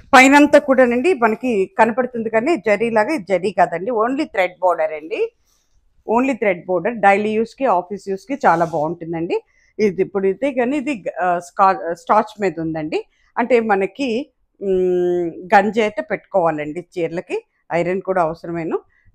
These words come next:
కానీ ప్యూర్ కాటన్. అక్కర్లేదు అనుకునే వాళ్ళు అలా కట్టుకున్నా కూడా చాలా బాగుంటాయి అన్నమాట. ఇదిగోండి.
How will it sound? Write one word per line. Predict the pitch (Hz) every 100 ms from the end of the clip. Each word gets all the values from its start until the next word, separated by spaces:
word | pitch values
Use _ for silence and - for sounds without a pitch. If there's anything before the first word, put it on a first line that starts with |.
| 269
కానీ | 330 427
ప్యూర్ | - 220 226 -
కాటన్. | 147 - -
అక్కర్లేదు | 208 - 240 247 240
అనుకునే | 226 220 208
వాళ్ళు | 220 214
అలా | 185
కట్టుకున్నా | 190 190 - 208
కూడా | 220 254 381
చాలా | 175 151
బాగుంటాయి | 135 127 135 135
అన్నమాట. | 131 143 - - _ - - - _
ఇదిగోండి. | 151 151 -